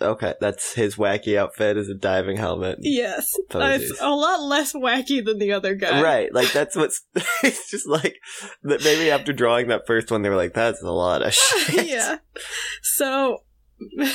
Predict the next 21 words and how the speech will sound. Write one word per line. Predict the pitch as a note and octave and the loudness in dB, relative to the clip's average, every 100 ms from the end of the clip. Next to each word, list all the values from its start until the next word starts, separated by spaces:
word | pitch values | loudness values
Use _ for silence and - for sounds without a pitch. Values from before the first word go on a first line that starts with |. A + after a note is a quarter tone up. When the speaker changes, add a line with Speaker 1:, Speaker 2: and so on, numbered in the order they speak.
| - | 0
Speaker 2:
Mister | F#4+ E4+ - - D4+ C4 | -2 0 -2 -2 0 0
Weatherby's | A#3+ B3 B3 A3 G#3+ A3 | 0 0 0 0 0 0
like, | A3+ A3 A#3+ | 0 0 -2
"Good | E4 | 0
morning, | F#4+ F#4+ C4+ G#3 | 2 2 2 0
Dalton." | A3 G#3 B3 B3 - - - | 0 0 -2 -4 -6 -10 -4
And | A#3 | 0
then | C4 C4+ | 2 2
as | C4+ | 0
he's | B3 | 0
walking | A#3+ A#3+ C4 C4+ | 0 0 0 0
into | C4 B3 | 0 0
the | A#3 | -2
Speaker 1:
What | |
the | - | -2
Speaker 2:
school, | - C4 | -2 0
Speaker 1:
fuck? | C#4 | 0
Speaker 2:
he's | C#4 A#3 | 0 -2
like, | A3 - _ _ | -4 -6 _ _
"The | - G3+ | -4 -4
fuck?" | - B3 C#4+ A4 - | -2 2 2 0 -4